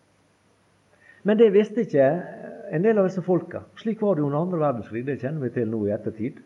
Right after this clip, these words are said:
Folk har fortalt. Og så styrte de på og for inn i disse her jungelområdene og gjemte seg for fienden. De var gjemte seg og, og speida og,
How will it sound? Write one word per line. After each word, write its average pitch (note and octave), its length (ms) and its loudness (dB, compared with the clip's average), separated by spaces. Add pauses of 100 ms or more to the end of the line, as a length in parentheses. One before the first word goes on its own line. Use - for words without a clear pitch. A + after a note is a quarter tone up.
(120)
Folk B2 240 -2
har F2+ 80 -4
fortalt. F2+ 320 -12 (2500)
Og G#3+ 120 -10
så G#3+ 120 -4 (640)
styrte A3 420 -2
de F3+ 120 2
på F#3+ 120 0 (200)
og D#3+ 140 -6
for F#3 240 0
inn G3+ 100 -2
i F3+ 60 0
disse F3 180 -2
her E3+ 160 0
jungelområdene A#2+ 960 0
og C3+ 160 -4
gjemte F3+ 480 -2
seg A#2+ 200 -2
for A#2 120 -4
fienden. A#2 560 -2 (520)
De G#3+ 120 -2
var F3 200 -2
gjemte F#3 440 -4
seg B2 400 0
og, C3 180 0 (260)
og D3+ 120 -4
speida E3+ 560 2
og, B2+ 260 2